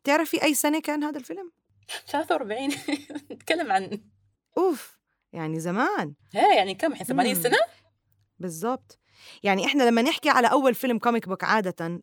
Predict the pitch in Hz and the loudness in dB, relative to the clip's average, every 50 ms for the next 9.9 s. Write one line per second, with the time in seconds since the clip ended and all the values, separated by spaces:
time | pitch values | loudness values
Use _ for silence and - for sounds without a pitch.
0 | _ 180 156 175 - _ - 147 - - 214 214 240 269 285 - - 320 302 240 | _ -8 -8 -8 -8 _ -12 -12 -6 -4 -2 0 0 0 0 0 2 0 2 2
1 | 233 254 247 247 247 - - 202 185 190 185 208 240 254 262 254 233 233 - - | 4 4 4 4 4 2 0 -4 -6 -6 -2 0 2 4 4 4 2 0 -4 -6
2 | - 226 - 226 233 233 233 214 190 - 196 - - 190 180 180 185 202 185 180 | -12 -12 -6 -4 -2 -2 -2 -2 -4 -6 -10 -8 -6 -6 -4 -2 -4 -4 -4 -4
3 | 175 - 156 170 170 180 202 214 202 156 135 - _ _ _ - - - - - | -6 -6 -6 -4 -4 -2 -2 -2 -2 -4 -6 -10 _ _ _ -20 -20 -20 -20 -20
4 | _ _ _ _ - 190 180 - 208 196 202 214 254 269 - - 240 - 247 285 | _ _ _ _ -6 -6 -4 -2 -2 -2 -2 -2 -2 -4 -4 -6 -4 0 2 2
5 | 269 269 262 254 240 - _ - - 175 185 180 185 185 180 - - 170 185 165 | 2 4 2 2 0 -2 _ -8 -6 -4 -4 -2 -4 -4 -6 -8 -8 -6 -6 -6
6 | - - - 190 170 - 202 196 196 196 208 226 254 - - 233 240 214 _ _ | -6 -6 -8 -6 -4 -2 -2 -2 0 0 2 0 0 0 0 -2 -2 -2 _ _
7 | - 208 190 185 185 - - - 202 214 220 - 240 214 170 151 180 233 233 247 | -4 -2 -2 0 -2 -4 -6 -8 -6 -6 -2 -2 -2 -2 -2 0 4 4 6 6
8 | 233 226 202 202 190 202 202 190 185 - - 226 214 180 175 160 180 208 190 160 | 4 2 0 0 0 0 -2 -2 -4 -4 -2 -2 -2 0 -2 -2 -4 -4 -2 0
9 | 220 226 233 240 214 - - 233 214 - 202 156 196 202 180 170 170 | 0 0 2 0 0 0 0 -2 -2 -4 -4 -4 -2 -2 -2 -2 -4